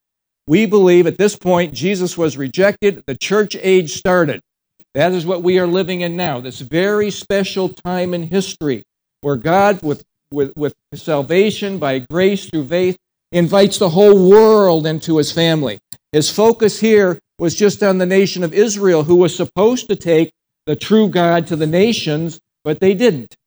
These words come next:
Now, the church's responsibility is to do that. The church age will end with the rapture of the church. And then the last seven years,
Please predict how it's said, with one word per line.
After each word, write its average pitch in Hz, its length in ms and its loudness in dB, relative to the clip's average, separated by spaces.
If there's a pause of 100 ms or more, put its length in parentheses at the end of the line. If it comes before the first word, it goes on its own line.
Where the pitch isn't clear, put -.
(220)
Now, 151 160 0
the 151 120 0
church's 220 540 -4
responsibility 147 1040 -4
is 139 200 -4
to 147 100 -8
do 156 220 2
that. 113 240 -8 (400)
The 127 120 -6
church 226 380 0
age 214 440 2
will 190 300 0
end 185 560 0 (720)
with 160 160 -2
the 185 100 0
rapture 196 520 0
of 175 80 0
the 175 80 -2
church. - 560 -2 (680)
And 156 260 0
then 226 320 4
the 151 200 0
last 202 560 0
seven 190 360 -2
years, 143 580 -2